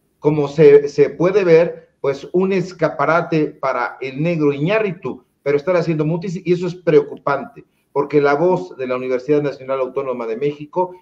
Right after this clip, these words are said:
es una voz pujante, potente, de izquierda fundamentalmente, y en este caso, quedarse callados, aguantar, apechugar, está hablando muy mal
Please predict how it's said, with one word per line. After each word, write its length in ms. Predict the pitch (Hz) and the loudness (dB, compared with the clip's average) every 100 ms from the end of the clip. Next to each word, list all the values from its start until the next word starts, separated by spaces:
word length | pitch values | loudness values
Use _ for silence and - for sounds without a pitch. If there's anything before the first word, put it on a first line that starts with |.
| - | -14
es 160 | 127 | -8
una 120 | 151 143 | -2 2
voz 240 | 151 156 - _ - | 2 0 -14 _ -14
pujante, 580 | 123 160 151 - 85 85 _ - | -2 0 0 -4 -12 -14 _ -6
potente, 680 | 135 175 175 165 - 85 _ _ _ | -2 0 0 0 -6 -12 _ _ _
de 140 | 143 | 2
izquierda 640 | 143 - - 202 196 139 107 | 2 -4 -4 2 2 2 -6
fundamentalmente, 1400 | - 123 120 123 123 151 147 151 160 160 220 214 - _ | -6 -6 -4 -4 -4 -2 0 0 -2 2 2 0 -16 _
y 460 | - 185 240 233 - _ | -6 -4 -4 -6 -12 _
en 160 | - 156 | -2 0
este 280 | 170 156 | 0 -2
caso, 520 | 151 160 160 151 - _ _ _ _ _ | 0 -2 0 -4 -4 _ _ _ _ _
quedarse 480 | - 151 196 175 160 | -2 0 0 -4 -6
callados, 720 | 127 127 143 156 185 196 _ _ _ _ | -6 -2 -2 -2 -6 -12 _ _ _ _
aguantar, 800 | - 123 127 127 127 170 165 147 - | -6 -4 -2 -4 -4 2 2 2 -6
apechugar, 840 | 120 120 - 123 156 175 165 - | -10 -10 -8 -2 0 0 -6 -16
está 200 | 107 101 | -10 -4
hablando 460 | 143 147 147 - - | -2 0 0 -2 -4
muy 260 | 151 240 269 | 0 0 0
mal 380 | 196 180 175 | -2 -2 -4